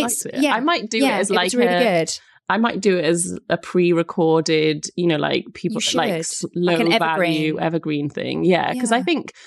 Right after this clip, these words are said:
Speaker 2: you know, you know, like, I think everybody needs different things at different points, don't they? So maybe it's, like, a good, just to start thinking about branding.
Speaker 1: It's a really
Speaker 2: Sort
Speaker 1: good
Speaker 2: of
Speaker 1: lead mag.
Speaker 2: Yeah, yeah.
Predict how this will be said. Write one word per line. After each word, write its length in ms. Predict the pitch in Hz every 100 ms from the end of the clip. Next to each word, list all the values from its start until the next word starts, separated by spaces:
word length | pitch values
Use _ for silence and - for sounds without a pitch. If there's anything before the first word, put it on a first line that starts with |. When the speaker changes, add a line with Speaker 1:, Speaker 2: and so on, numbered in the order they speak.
| - - _ _
Speaker 2:
you 140 | 185 202
know, 80 | -
you 160 | 190 180
know, 100 | 190
like, 160 | 165 -
I 140 | - 233
think 240 | 381 359 190
everybody 760 | 202 190 190 160 156 143 - -
needs 480 | 185 185 170 170
different 460 | - 185 - 170 -
things 300 | 151 165 190
at 80 | -
different 320 | 165 - 139
points, 480 | - 175 - 165 -
don't 260 | 160 160 -
they? 180 | 80
So 140 | 160 180
maybe 360 | 175 170 170 151
it's, 100 | -
like, 120 | 160
a 60 | 160
good, 340 | 160 156 -
just 180 | 160 -
to 40 |
start 400 | - - 151 -
thinking 320 | 160 165 160 147
about 300 | 139 - -
branding. 1000 | 143 139 147 147 143 143 147 - - -
Speaker 1:
It's 100 | -
a 80 | 226
really 220 | 247 254 240
Speaker 2:
Sort 140 | 233
Speaker 1:
good 40 |
Speaker 2:
of 40 | 196
Speaker 1:
lead 180 | 185 -
mag. 160 | - 160
Speaker 2:
Yeah, 480 | 202 151 127 165 156 226
yeah. 440 | 269 - -